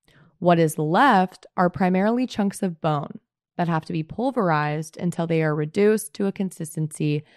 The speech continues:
somewhat finer than rock salt. At Pasadena Crematorium,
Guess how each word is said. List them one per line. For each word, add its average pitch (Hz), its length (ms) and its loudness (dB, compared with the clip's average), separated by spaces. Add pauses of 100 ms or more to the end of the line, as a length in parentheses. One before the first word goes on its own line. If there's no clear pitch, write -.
(160)
somewhat 170 460 0
finer 151 260 -2
than 151 140 -2
rock 147 260 -4
salt. - 380 -8 (1000)
At 185 220 2
Pasadena 170 580 0
Crematorium, 170 1040 0